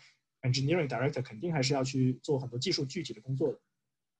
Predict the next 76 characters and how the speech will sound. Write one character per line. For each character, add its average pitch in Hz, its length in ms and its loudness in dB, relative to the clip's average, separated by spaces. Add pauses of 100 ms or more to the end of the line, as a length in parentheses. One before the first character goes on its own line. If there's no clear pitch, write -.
(600)
同 208 120 4
时 226 120 10
呢， 220 140 8
他 233 120 6
不 220 140 6
能 160 100 4
说 170 160 6
我 117 140 6
产 143 180 -2
品 120 160 -6
和 117 60 -6
技 139 160 -4
术， 127 180 -2
我 120 80 -6
必 185 140 -2
须 196 160 0
也 147 60 4
要 131 100 2
懂 156 220 -6
这 156 80 -2
个 135 80 2
业 151 180 4
务， 143 160 -4
就 170 100 -2
是 160 140 4
这 226 140 -2
个 190 80 8
业 208 180 8
务 165 100 2
的 131 120 -6
框 170 260 2
架 160 160 6
之 180 160 0
内， 196 240 2 (260)
我 127 140 0
要 156 100 6
怎 127 140 2
么 123 60 -4
样 131 80 2
去 - 120 2
做 160 200 6
一 - 20 8
些 165 140 4
产 139 220 0
品 165 180 -8
和 127 120 -16
开 156 220 -2
发 151 160 0
的 135 80 0
这 139 100 -2
些 139 120 -2
decision， 123 360 -6 (320)
这 196 120 2
是 - 100 8
很 113 160 2
重 190 140 4
要 170 80 6
的 143 80 4
一 156 100 0
点。 123 140 -4
所 170 180 4
以， 139 260 4 (260)
呃， 131 140 4
很 131 140 2
多 180 100 6
时 190 120 6
候 170 160 8
开 190 200 4
发 208 260 6
有 143 120 2
一 123 60 2
个 147 40 2
问 175 200 6
题， 120 200 -4
就 160 120 4
是 143 360 2